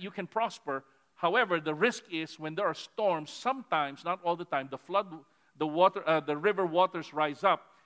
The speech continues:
and the fish can actually escape. Anyway,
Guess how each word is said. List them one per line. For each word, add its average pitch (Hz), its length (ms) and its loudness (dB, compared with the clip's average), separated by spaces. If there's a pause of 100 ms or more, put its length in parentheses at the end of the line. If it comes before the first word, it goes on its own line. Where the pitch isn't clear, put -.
(220)
and 175 220 -4 (140)
the 170 100 0
fish - 320 -8
can 180 140 -6
actually 175 340 -2
escape. 143 400 -16 (880)
Anyway, 208 380 0